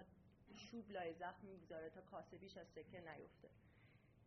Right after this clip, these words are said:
و یعنی مردم شناسا و جامعه شناسا معتقدند به شکافی ابدی و ازلی میان کنش و تفهم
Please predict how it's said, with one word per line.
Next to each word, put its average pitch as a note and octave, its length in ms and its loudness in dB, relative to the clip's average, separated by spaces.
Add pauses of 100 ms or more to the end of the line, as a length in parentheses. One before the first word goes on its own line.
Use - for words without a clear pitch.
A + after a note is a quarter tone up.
(100)
و A3 220 10
یعنی G#3+ 280 10
مردم F#3+ 340 8
شناسا F#3+ 380 -2
و F#3+ 80 8
جامعه F3+ 300 4
شناسا F3 500 0
معتقدند G3 720 2
به F#3 60 0
شکافی G3 640 -2
ابدی E3+ 400 6
و F3+ 60 4
ازلی D#3+ 520 6
میان D#3 340 -2
کنش F3 480 0
و E3+ 60 4
تفهم D#3 640 0